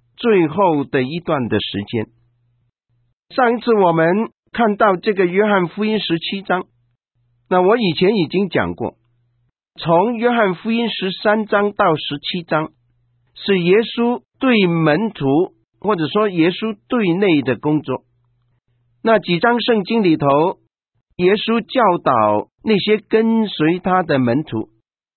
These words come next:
特别是那十二个使徒，怎么样做一个好的门徒，做一个能够得着我们的主欢喜的跟随者。所以他用了几章的圣经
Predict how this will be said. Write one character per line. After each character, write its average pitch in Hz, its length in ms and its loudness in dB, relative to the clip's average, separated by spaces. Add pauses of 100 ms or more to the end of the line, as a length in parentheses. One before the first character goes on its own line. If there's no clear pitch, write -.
(360)
特 202 180 0
别 151 240 2
是 151 220 -2
那 156 200 2
十 - 180 -10
二 139 160 -2
个 120 80 -4
使 113 80 -10 (200)
徒， 95 220 -6 (720)
怎 131 160 0
么 185 80 2
样 185 220 2
做 - 180 -4
一 214 120 -4
个 160 180 0
好 95 480 0
的 135 140 0
门 107 240 0
徒， 92 280 -6 (840)
做 240 160 0
一 247 140 -4
个 - 140 -4 (320)
能 175 300 0
够 240 120 0 (340)
得 240 120 2
着 208 200 -2
我 160 200 2
们 190 120 -2
的 202 80 2
主 131 260 0
欢 220 460 0
喜 117 340 -6
的 127 180 -2
跟 175 300 -2
随 131 260 -2
者。 - 240 -8 (1120)
所 139 140 -2
以 123 40 -2
他 156 160 2
用 165 200 2
了 113 420 2 (120)
几 110 300 -2
章 170 300 0
的 139 160 0
圣 139 360 0
经 160 340 0